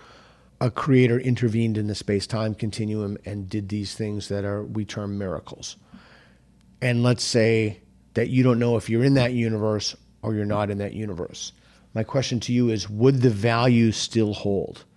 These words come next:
And I would say to you that the values, independent of the universe in which you knew you were in, the values,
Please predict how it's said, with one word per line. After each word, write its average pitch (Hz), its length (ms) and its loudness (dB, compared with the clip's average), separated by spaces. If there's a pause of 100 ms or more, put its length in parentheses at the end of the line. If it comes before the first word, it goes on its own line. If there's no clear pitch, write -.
(960)
And 117 100 0
I 120 140 4
would 143 160 6
say 107 240 4
to 110 60 2
you 104 560 0
that 110 160 -4
the 117 80 2
values, 113 680 2
independent 131 540 4
of 101 140 0
the 104 60 -2
universe 107 420 -2
in 101 80 -2
which 98 200 -6
you 104 60 -2
knew 107 100 -2
you 98 240 -2
were 110 100 -2
in, 113 200 -2
the 101 60 -4
values, 107 680 -2